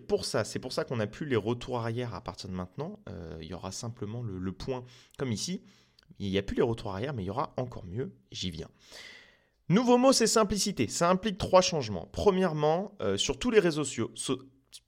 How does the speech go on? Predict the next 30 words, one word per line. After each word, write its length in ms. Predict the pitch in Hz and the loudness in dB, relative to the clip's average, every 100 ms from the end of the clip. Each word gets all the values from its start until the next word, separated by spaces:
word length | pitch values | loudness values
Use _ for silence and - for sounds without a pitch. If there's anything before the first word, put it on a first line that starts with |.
| - _ _ - - - - 117 170 226 196 | -20 _ _ -20 -20 -16 -12 -6 -4 -4 -6
excusez-moi, 540 | - - - 92 120 - | -10 -10 -6 -2 -2 0
sur 220 | - - | -4 -2
tous 140 | - | 0
les 140 | 220 135 | 8 8
réseaux 340 | 104 156 165 | 8 6 6
sociaux, 560 | 170 170 - 160 123 170 | 4 6 6 6 8 8
<laughs> 20 | |
vous 140 | 127 | 6
pouvez 320 | 123 165 156 156 | -2 2 4 4
me 160 | 131 | 6
retrouver 600 | 110 143 - 147 131 120 | 8 6 4 -2 -2 0
avec 280 | 104 117 123 | 0 0 0
le 180 | 104 - | -2 0
arobase 520 | 135 131 127 117 87 - - 135 | 2 4 6 4 2 -12 -16 -4
nireda 500 | 170 156 139 131 - | 0 2 4 4 4
underscore, 680 | 185 151 120 - 117 139 - - - - - - | 2 2 0 4 4 4 0 -8 -20 -20 -20 -10
euh, 100 | 95 - | -6 0
nireda 300 | 127 135 135 | 2 6 6
cinquante-deux 540 | 123 180 185 147 131 - | 4 2 2 2 2 0
underscore. 640 | 107 95 - - 135 131 - - - | 0 0 -2 0 0 -2 -8 -12 -4
Donc, 200 | 107 107 | -2 -2
si 280 | - 151 | -2 -2
jamais 280 | 147 143 147 | 4 6 6
vous 120 | 139 | 0
voulez 240 | 120 123 117 | -2 -2 0
partager, 540 | 123 139 139 127 98 | 2 2 4 4 4
si 180 | 90 107 | -2 0
jamais 280 | 107 117 131 | 2 4 2
vous 140 | 120 | 0
voulez, 360 | 104 110 123 | -4 0 0